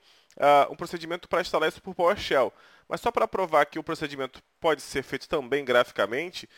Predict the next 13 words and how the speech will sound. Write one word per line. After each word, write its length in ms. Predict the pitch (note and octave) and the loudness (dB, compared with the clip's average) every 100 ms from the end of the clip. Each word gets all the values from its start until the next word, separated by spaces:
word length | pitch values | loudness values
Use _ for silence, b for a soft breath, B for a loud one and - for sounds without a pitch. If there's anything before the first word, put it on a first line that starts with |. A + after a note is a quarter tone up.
| b b b b | b b b b
o 100 | - | -18
que 80 | - | -6
que 80 | |
eu 40 | G3+ | -4
vou 60 | |
fazer 280 | G3+ F#3+ F3 | 0 -2 -2
aqui? 180 | F3 - | -2 -4
Eu 40 | |
vou 120 | C3+ D#3+ | -6 -6
criar 240 | E3 D#3+ | -2 -2
uma 160 | C#4 D#3+ | -2 0
máquina 420 | C#3 C#3 D3+ B2+ | 2 0 -2 -8
virtual 680 | C#3+ G3+ - B2 G2+ B2+ | -8 -10 0 4 4 4